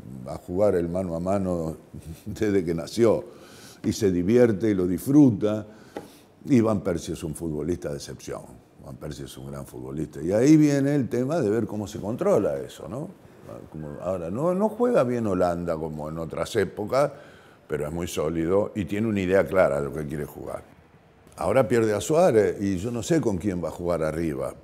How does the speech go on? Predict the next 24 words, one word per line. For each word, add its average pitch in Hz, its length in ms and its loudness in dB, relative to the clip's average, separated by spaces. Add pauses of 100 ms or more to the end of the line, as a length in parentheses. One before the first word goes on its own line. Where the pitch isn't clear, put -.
(120)
pero 67 1300 -6
es 110 260 2
un 180 320 2
rival 101 580 2 (280)
complicado, 76 840 -10 (340)
muy, 92 100 -6
muy 87 220 -2
difícil 120 800 -4
y 92 60 -6
que 85 280 -4
no 87 320 -8
se 95 160 0
rinde. 165 680 8 (960)
Ahora, 87 200 0
futbolísticamente, 95 1400 4
Colombia 76 540 -2
tiene 67 240 -8
mucho 71 300 -8
más. 85 340 -2 (640)
Hoy 104 220 10
tiene 80 260 0
mucho 73 320 0
más 76 160 -4
Colombia, 73 580 -2